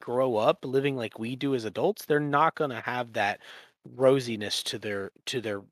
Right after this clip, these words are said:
their personality. They're not gonna have that at all. You know, if you go, if a kid starts out in life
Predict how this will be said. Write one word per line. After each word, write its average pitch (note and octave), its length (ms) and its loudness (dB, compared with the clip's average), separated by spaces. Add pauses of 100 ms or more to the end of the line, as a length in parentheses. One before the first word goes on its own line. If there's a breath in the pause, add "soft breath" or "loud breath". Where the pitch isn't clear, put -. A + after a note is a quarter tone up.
(600)
their B2 120 -8
personality. G#2 880 -6
They're A#2 160 -6
not C3+ 180 0
gonna B2 160 -2
have A#2 360 -2
that G2+ 220 -2
at G#2 100 -10
all. A#2+ 400 -2 (420 soft breath)
You B2+ 140 0
know, A#2+ 80 4
if A#2 140 -2
you C#3+ 100 -2
go, D3+ 200 6
if B2+ 180 -2
a A#2 60 -12
kid D#3 240 -2
starts C#3+ 300 0
out B2 140 2
in A#2+ 80 -8
life C#3+ 260 -2